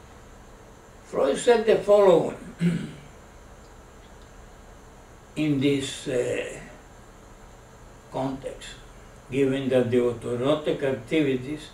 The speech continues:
were now seen in a new and psychologically much more meaningful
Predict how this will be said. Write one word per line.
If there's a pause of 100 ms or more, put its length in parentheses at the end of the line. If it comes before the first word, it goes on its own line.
(420)
were
now
seen
in
a
new
and
psychologically (720)
much
more
meaningful